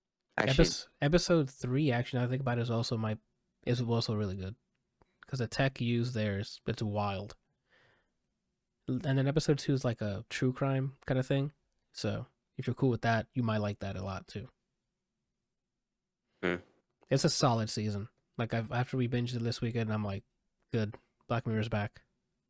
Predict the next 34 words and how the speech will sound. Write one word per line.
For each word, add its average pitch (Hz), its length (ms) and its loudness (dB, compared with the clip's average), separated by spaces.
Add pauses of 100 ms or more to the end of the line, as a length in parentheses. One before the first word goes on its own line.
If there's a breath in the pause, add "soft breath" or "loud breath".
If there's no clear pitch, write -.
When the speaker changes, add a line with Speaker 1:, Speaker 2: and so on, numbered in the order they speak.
Speaker 2:
Like, 117 160 0
almost 123 180 2
all 120 120 2
the 123 100 4
episodes 127 360 0
I 110 100 2
enjoyed. 104 380 -2 (680 soft breath)
Maisie 131 360 6
Day 110 220 2
is 110 100 0
the 110 60 2
one 113 200 4
where 104 100 2
it's, 104 140 -4
like, 104 340 -4
it's - 180 -2
the - 60 -2
shortest 120 380 2
one. 135 280 2
It's, - 100 -6
like, 123 100 0
forty-three 123 400 0
minutes. 117 360 0 (220 loud breath)
But 120 100 0
the 117 80 0
last, 127 240 2
like, 147 200 0
eight 127 180 2
minutes, 110 560 -2
it, 123 160 2
like, 143 280 4
the 123 100 2
escalation 131 680 4
and, 104 240 -2